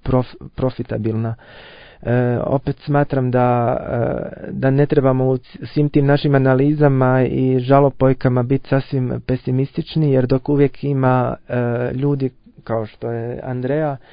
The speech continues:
koji iz nemogućeg izvode moguće, koji znaju, e, zapravo i na jednom s-,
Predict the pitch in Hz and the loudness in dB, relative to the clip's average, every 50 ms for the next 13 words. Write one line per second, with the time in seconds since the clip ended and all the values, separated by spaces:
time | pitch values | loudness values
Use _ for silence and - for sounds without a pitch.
0 | - - - - - - - _ - - - 131 127 131 127 127 131 135 135 - | -20 -20 -20 -20 -20 -20 -20 _ -10 -2 0 2 4 4 4 4 2 0 -2 -2
1 | 139 135 127 127 139 151 151 147 139 131 127 135 131 - - 135 127 131 139 139 | -2 -2 -2 2 2 2 4 4 2 2 0 -2 -2 -2 -4 -4 -2 -2 -2 -2
2 | 131 135 127 120 120 123 120 120 113 - - 127 127 131 139 156 165 185 185 - | -2 -2 -2 0 0 0 0 0 0 -2 -2 -2 -2 -2 -2 0 -2 -4 -6 -4
3 | - - 156 143 - - 139 139 139 135 143 147 147 151 147 147 143 139 135 135 | -6 -6 -4 -4 -4 -4 -2 -2 -2 0 0 2 2 4 4 2 2 2 0 0
4 | 127 127 - - - 127 127 131 127 131 139 135 - 135 131 127 123 123 127 123 | 0 -2 -2 -2 -2 -2 -2 -2 -2 -2 -4 -2 -2 -2 -2 -2 0 0 0 0
5 | 123 127 - - - - _ _ - - _ _ _ - 151 139 131 131 135 139 | -2 -4 -6 -12 -20 -20 _ _ -20 -20 _ _ _ -6 -4 -2 0 0 0 0
6 | 139 139 131 - | 0 -2 -4 -6